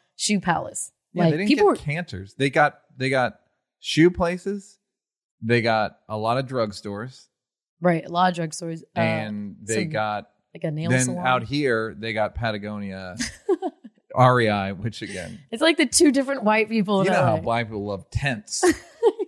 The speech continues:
Speaker 2: Um, yeah, so there is a, this other element.
Speaker 1: Right.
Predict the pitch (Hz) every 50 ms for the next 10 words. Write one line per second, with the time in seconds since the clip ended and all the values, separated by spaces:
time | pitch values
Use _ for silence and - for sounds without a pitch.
0 | - _ _ _ 131 127 127 123 123 120 117 113 110 98 - _ _ _ _ _
1 | _ _ _ _ _ _ 131 131 143 135 110 87 76 - - - - 151 143 139
2 | 131 131 123 117 - - _ _ _ _ _ _ _ _ _ _ _ _ _ _
3 | _ _ _ _ _ _ _ _ _ _ - - - _ 90 95 120 127 131 160
4 | 165 175 185 196 208 214 208 175 190 185 156 135 143 160 151 - - - _ -
5 | - 151 143 147 139 131 123 139 151 143 110 98 95 90 85 92 - _ _ -
6 | 185 196 190 175 165 160 -